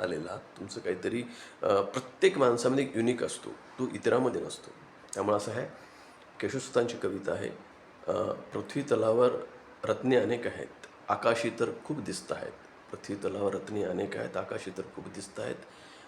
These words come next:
पण तुझ्यामध्ये जो एक रत्न आहे, त्याची नच सर कुणा येईल?" म्हणजे तुझ्यामध्ये जो काही जे डायमंड आहे, तुझ्यामध्ये जी काही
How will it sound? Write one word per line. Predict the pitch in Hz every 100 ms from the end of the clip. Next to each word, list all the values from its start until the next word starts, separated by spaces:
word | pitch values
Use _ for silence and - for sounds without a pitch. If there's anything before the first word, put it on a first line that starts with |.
| -
पण | 110
तुझ्यामध्ये | - 107 104 123 127 120 110 151 160 - 101
जो | 131 151 - -
एक | 156 120
रत्न | 104 98 113
आहे, | 104 76 - - - -
त्याची | 98 92 -
नच | 98 147 - -
सर | 117
कुणा | - 90 82
येईल?" | 82 82 71 - - -
म्हणजे | 104 92
तुझ्यामध्ये | 90 117 139 135 143
जो | 120 120
काही | 117 104
जे | 104 104
डायमंड | - 92 85 98 82
आहे, | -
तुझ्यामध्ये | - 101 104 101
जी | 101
काही | 107 98